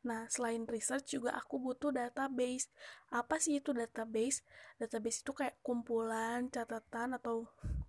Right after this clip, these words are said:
potongan dari suatu pengetahuan gitu. Nah, kalau udah aku punya database itu, aku bisa nge-identify kekuatan dan kelemahan dari saingan kita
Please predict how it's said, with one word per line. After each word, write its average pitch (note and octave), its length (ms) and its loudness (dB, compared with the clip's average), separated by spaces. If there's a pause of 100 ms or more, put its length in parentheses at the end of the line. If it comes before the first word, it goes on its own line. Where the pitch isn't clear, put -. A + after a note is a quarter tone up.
(100)
potongan A#3+ 560 -2
dari A3+ 160 2
suatu A3 400 -2
pengetahuan A3+ 760 0
gitu. G#3 340 -6 (880)
Nah, A3 160 -4
kalau A#3 240 2
udah D#4 240 6
aku C#4+ 240 2 (320)
punya A3+ 560 0 (160)
database A3 560 0
itu, C#4 320 0
aku A#3+ 240 -4
bisa A#3+ 480 2
nge-identify A#3 1120 0 (400)
kekuatan A#3 800 0
dan A3+ 160 2
kelemahan A3 640 -2
dari A3 320 2
saingan A3 560 -2
kita B3 480 2